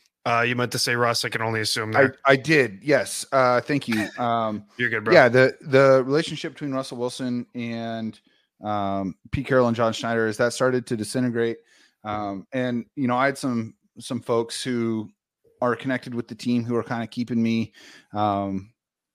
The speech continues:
Speaker 2: abreast of that situation as it was developing kinda before that stuff went public. So I, I, I kinda saw it coming, and, um, and then I thought they had it worked out. I, I really did. I thought, I thought they were gonna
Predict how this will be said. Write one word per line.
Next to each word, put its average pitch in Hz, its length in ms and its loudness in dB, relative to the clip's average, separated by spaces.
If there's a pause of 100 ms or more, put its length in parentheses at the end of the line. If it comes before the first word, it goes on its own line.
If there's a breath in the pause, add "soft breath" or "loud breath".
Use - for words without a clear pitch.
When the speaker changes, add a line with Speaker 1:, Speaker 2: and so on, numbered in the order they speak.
(220)
Speaker 2:
abreast 123 360 4
of 127 40 2
that 117 120 4
situation 113 500 -2
as 113 200 -2
it 113 40 -8
was 104 120 -8
developing 110 500 0
kinda 113 240 -2
before 110 300 -2
that 107 140 -2
stuff - 220 -6
went 110 140 -6
public. 113 340 -2
So - 160 0
I, 175 100 6 (120)
I, 147 80 2 (220)
I 151 40 -2
kinda 233 220 0
saw 196 180 4
it - 80 -2
coming, 131 400 2 (480 loud breath)
and, 123 460 2
um, 113 560 -2 (1080)
and 135 100 6
then 180 120 10
I 180 80 8
thought 156 180 4
they 131 80 4
had 135 100 4
it 135 80 6
worked 120 220 -2
out. 131 300 4 (120)
I, 117 220 4
I 113 100 -2
really 120 300 0
did. 123 260 0 (140)
I 113 80 -2
thought, 113 420 0
I 113 80 -4
thought 123 160 -2
they 117 100 0
were 113 60 0
gonna 110 380 -2